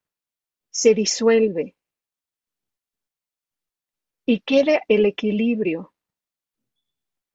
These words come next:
la ecuanimidad en la presencia de esta realidad temporal de nuestra naturaleza humana. O sea que para mí, en este primer encuentro con la temporalidad,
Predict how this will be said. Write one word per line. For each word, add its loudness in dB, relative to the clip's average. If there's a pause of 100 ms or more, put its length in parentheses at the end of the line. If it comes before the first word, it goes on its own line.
(200)
la 2
ecuanimidad 0
en -4
la -2
presencia -2
de 2
esta -4
realidad -2
temporal -6 (1400)
de -2
nuestra -2
naturaleza 0
humana. -4 (1500)
O -8
sea 2
que 2
para 2
mí, 2
en 4
este 2
primer 4
encuentro 2
con 0
la 0
temporalidad, -2